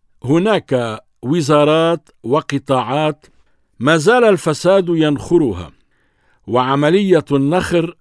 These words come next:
مستمرة وناشطة، ولا يبدو أن هناك شيئًا يوقفها. هذا العيب بحاجة إلى معالجة سريعة، لأنه يضرب صورة العهد في بداياته،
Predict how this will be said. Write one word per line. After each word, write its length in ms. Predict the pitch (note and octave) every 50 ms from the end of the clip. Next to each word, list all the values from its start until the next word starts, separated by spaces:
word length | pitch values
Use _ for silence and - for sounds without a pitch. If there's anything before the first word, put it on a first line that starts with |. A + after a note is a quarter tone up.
| _
مستمرة 960 | - B2+ C#3+ D#3 - - - D3+ C#3 D3 D#3 D3 C#3 A#2 G2+ F2+ D#2+ D#2 - _ -
وناشطة، 720 | A#2 C3+ D3+ D3+ E3 F3 D3 - - G#2+ F#2+ - - - _ _ _ _ _ _ -
ولا 240 | A2+ C3 E3+ G#3 A3+
يبدو 380 | B3+ C#4+ C#4+ C#4+ C4+ A#3+ A#3+ -
أن 200 | G3 A3 A3 G#3
هناك 540 | F#3+ F3+ F3+ F#3 F#3 G#3 G#3+ G3 - F3+ D3+
شيئًا 680 | C#3 - F#3 G3 G3 F#3+ F3 D3 E3+ D#3+ D#3+ E3 D#3+ D#3+ - -
يوقفها. 720 | C#3+ D3+ D#3+ C#3+ - - F#3 - - A2+ F2 E2 E2+ - - _ _ _ _ _ _ _ _ _ _ _ _ _ _ _
هذا 340 | - C#3 G3 A3 G3+ F3
العيب 600 | E3+ E3+ C#3+ C#3+ E3+ G3 G3+ G#3 G3+ F3 D#3+ D#3+ _ _ _ _ -
بحاجة 760 | B2+ B2 C#3 D3+ C#3 - G3+ A3 G#3 D#3+ C#3 D#3 C#3+ - - D#3 D3+ D3+ D3 C#3+ D3 -
إلى 280 | E3+ E3 D#3 D#3 C#3 B2+
معالجة 760 | B2 B2 A#2+ A#2 D3 F3 F3 D#3+ D#3 D3 C3 A#2 C#3+ C#3+ C3+
سريعة، 600 | - - C#3 C3 C#3 C#3+ C3 - D#2+ E2 D#2 _ _ _ _ _ _ _ _ _ _ _ -
لأنه 880 | B2 F3 G#3 G#3+ B3+ C4 B3+ A#3 G3+ F#3+ F3+ G3 G3+ F#3+ F#3+ F#3+ F#3+ - _ _ _ _ _ -
يضرب 540 | C#3 F3 G3+ G#3+ F3 E3+ E3+ F3 F3+ E3 C#3 -
صورة 340 | - - F3+ F#3+ F3+ E3 C#3 -
العهد 480 | D3+ C#3+ C3+ D3 G3 F#3+ E3+ D#3+ C#3 -
في 180 | - - E3
بداياته، 840 | D#3 D3 D3 C3+ C#3+ C#3+ C#3 C#3+ D3 C#3 B2 - G2+ F2+ E2 E2 C#2+